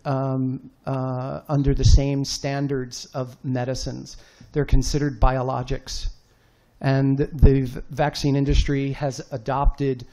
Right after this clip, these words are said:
and given permission to not study vaccines the same way medicines are studied. Um, they also have said publicly that it's unethical to keep children unvaccinated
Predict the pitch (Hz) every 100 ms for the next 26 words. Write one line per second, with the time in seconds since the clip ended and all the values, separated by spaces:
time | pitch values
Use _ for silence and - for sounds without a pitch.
0 | _ _ _ - 139 131 127 143 135 135
1 | 123 135 143 - 147 127 123 - _ _
2 | - - 135 135 127 131 - 135 139 147
3 | - - - 143 143 135 127 127 - -
4 | 135 131 131 131 147 135 135 131 127 127
5 | - _ 139 131 131 - 131 127 135 -
6 | 135 131 127 - - _ - _ _ _
7 | 143 139 135 139 240 _ _ _ _ _
8 | _ 147 135 147 147 147 160 190 - 160
9 | 131 135 139 - _ _ _ _ _ -
10 | 143 127 123 - 180 151 127 - 170 190
11 | 156 127 131 131 131 _ - - 160 147
12 | 143 - - 165 151 147 156 143 139 -
13 | - 151 139 - 143 127 135 131 131 135
14 | 139 131 131 123 - 135 123 123 120